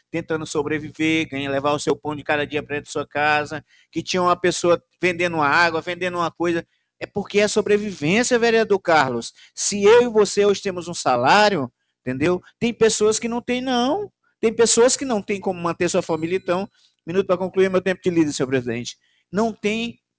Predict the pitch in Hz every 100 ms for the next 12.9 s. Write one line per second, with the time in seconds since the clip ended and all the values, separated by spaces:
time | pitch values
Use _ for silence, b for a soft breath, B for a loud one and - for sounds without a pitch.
0 | _ 202 196 226 208 190 220 226 226 220
1 | 240 220 - 208 220 220 214 220 220 226
2 | - - 233 269 370 - b b b b
3 | 156 - 226 262 160 147 - 147 143 147
4 | - 151 151 135 127 139 175 b b -
5 | - 190 196 196 180 165 156 160 175 180
6 | 175 _ _ _ _ - 151 151 165 -
7 | 151 139 143 - 110 120 _ _ _ 220
8 | 208 - - 165 147 139 127 170 196 202
9 | 196 - - 156 196 156 123 _ _ _
10 | _ 175 180 - 202 - _ _ 208 233
11 | 202 - 220 208 - 190 196 202 190 185
12 | 190 185 180 180 - 156 190 180 -